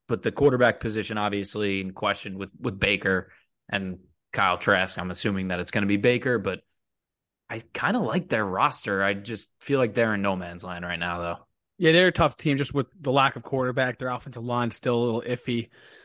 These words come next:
Speaker 2: But, uh, they have a lot of veteran talent, so it's, that's why I didn't, I think I had them at twenty-seven, so I had them a little higher than this too. But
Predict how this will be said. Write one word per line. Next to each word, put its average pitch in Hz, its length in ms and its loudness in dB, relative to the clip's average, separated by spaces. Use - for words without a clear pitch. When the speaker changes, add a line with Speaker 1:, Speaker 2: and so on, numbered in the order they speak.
Speaker 2:
But, 147 140 0
uh, 131 160 2
they 143 160 4
have 180 140 4
a - 20 4
lot 170 160 6
of 156 60 0
veteran 156 260 4
talent, 127 440 -2
so 123 360 -6
it's, - 220 -8
that's 135 260 -6
why 156 260 4
I 120 140 0
didn't, 165 240 0
I 147 120 -2
think 165 120 -4
I 160 80 2
had 147 160 0
them 143 80 -6
at 131 80 -8
twenty-seven, 139 800 -6
so 110 240 -4
I 101 80 -4
had 135 60 0
them 127 120 -2
a - 20 -2
little 123 160 0
higher 123 300 0
than 120 140 -4
this 113 160 -8
too. 123 320 -2
But 110 200 -4